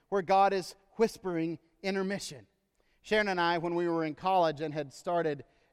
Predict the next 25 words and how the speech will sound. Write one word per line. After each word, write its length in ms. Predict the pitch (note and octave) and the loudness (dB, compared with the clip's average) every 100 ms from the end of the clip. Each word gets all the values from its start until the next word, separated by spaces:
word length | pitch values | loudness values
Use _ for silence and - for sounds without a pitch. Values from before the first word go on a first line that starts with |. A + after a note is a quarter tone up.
| C#3+ | -10
dating, 560 | C#3+ G3+ F#3 D3 D3+ D#3 D#3 | 0 2 0 -2 -8 -10 -6
uh, 480 | D3+ C#3+ C#3+ C#3+ - | -4 -2 -2 -4 -4
were 220 | D#3 D#3+ | -4 0
able 480 | G3 A3+ G#3+ G3+ E3+ _ - | 2 4 2 0 -6 _ -8
to 360 | G3 F#3+ E3+ - | -4 -2 -4 -8
take 260 | A3+ A3 - | -2 -2 -2
a 100 | F#3+ | -6
couple 460 | - C#4+ - G3 E3 | 0 0 0 -2 0
of 200 | D#3+ - | -2 0
classes 600 | G3 F#3+ - D#3 C3+ _ _ _ _ _ - | 0 0 -2 -10 -12 _ _ _ _ _ -6
together 520 | F3 C#3+ G3 F#3 D#3+ | -4 2 4 4 0
before 320 | D3+ - E3+ | -2 -4 -4
graduating. 720 | C#3+ E3+ E3+ C#3+ C#3+ C#3 C#3+ | 0 4 4 2 -4 -2 -2
One 160 | F3+ C#4 | -2 0
of 100 | G3+ | 0
them 200 | F3 F3 | 0 0
was 180 | E3+ E3 | 0 0
a 140 | D3+ - _ | -2 -2 _
humanities 800 | - A3 G3+ G#3+ A3+ F#3 D3+ - | -6 -4 0 0 0 -2 -4 -8
class. 500 | - D#3 C#3+ D#3 - | -2 2 2 0 -2
We 100 | D#3+ | 0
had 100 | D#3+ | 2
to 60 | |
have 140 | D#3+ | 2
a, 120 | D#3+ | 0